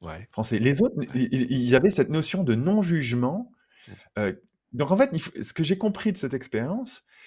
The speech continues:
Speaker 2: c'est que les Américains, ils sont pas meilleurs que nous. Les Américains, ils sont moins bons que nous, globalement, parce que nous, on est la société du, des perfectionnistes qui a inventé L V M H, le
Speaker 1: Mmh.
Speaker 2: luxe et tout, mais eux, ils sont moins bons,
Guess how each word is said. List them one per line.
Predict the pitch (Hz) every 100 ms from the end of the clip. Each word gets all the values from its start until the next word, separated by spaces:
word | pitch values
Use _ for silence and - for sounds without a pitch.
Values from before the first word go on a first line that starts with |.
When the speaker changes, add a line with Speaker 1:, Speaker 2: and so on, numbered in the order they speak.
| - -
Speaker 2:
c'est | 123
que |
les | 165 160
Américains, | 170 170 170 226 247
ils |
sont | - 113
pas | 156 233
meilleurs | 160 143 196 -
que | 139
nous. | 190 185 _ _ - 107
Les | 123
Américains, | 156 165 170 262
ils | -
sont | 127
moins | 113 127 220 233
bons | 131 123
que | -
nous, | 120 175
globalement, | 110 90 80 - 202 _ _ _ _ _
parce | 110
que | -
nous, | 160 269
on | 202
est | 160 180 139
la |
société | 113 139 147 139 208
du, | 135 120 _
des | - 120
perfectionnistes | 143 156 160 147 190 214
qui | -
a | 110
inventé | 110 123 156
L | 135
V | 110
M | 110 107
H, | 139 147 113
le | 127
Speaker 1:
Mmh. | 165
Speaker 2:
luxe | 135
et |
tout, | 135 202 196 - - - -
mais | 143 196 - _ _ 165
eux, | 233 262
ils |
sont | 131 143
moins | 139 185 247
bons, | 147 127 185